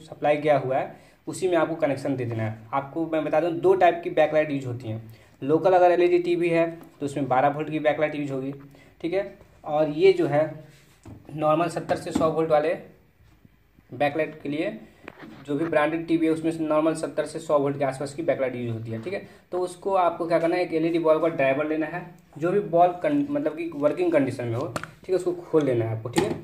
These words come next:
उससे पहले मैं एक बार दिखा देता हूँ bulb जला के कि bulb सही है या नहीं, ठीक है। ये bulb बिल्कुल working condition में है और मात्र नौ watt का ही bulb है, ठीक है। आपके पास जो भी है वो लगा सकते हैं,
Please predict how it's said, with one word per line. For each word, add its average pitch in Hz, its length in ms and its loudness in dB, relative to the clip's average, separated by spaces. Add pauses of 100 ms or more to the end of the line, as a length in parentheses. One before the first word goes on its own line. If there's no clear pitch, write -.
(260)
उससे 156 200 -6
पहले 170 200 2
मैं 170 120 2
एक 165 100 -2
बार 165 100 0
दिखा 156 280 0
देता 160 120 0
हूँ 170 180 0
bulb 147 280 2
जला 143 200 2
के 185 140 -4
कि - 560 -18
bulb 139 280 0
सही 143 280 -4
है 156 200 -4
या 135 120 2
नहीं, 113 220 -2 (2250)
ठीक 160 160 -6
है। 214 160 -8 (840)
ये 143 120 -2
bulb 147 260 0
बिल्कुल 294 360 -2 (140)
working 139 340 -2
condition 156 320 -2
में 160 160 2
है 170 160 -2
और 143 180 -6
मात्र 139 380 -2
नौ 151 220 0
watt 143 240 -2
का 143 80 -4
ही 135 140 -4
bulb 113 200 -2
है, 110 180 -6
ठीक 170 120 -2
है। 190 120 -6 (420)
आपके 135 200 -4
पास 160 120 2
जो 147 160 2
भी 165 120 2
है 185 60 4
वो 156 80 2
लगा 147 260 0
सकते 147 280 -4
हैं, 165 320 -4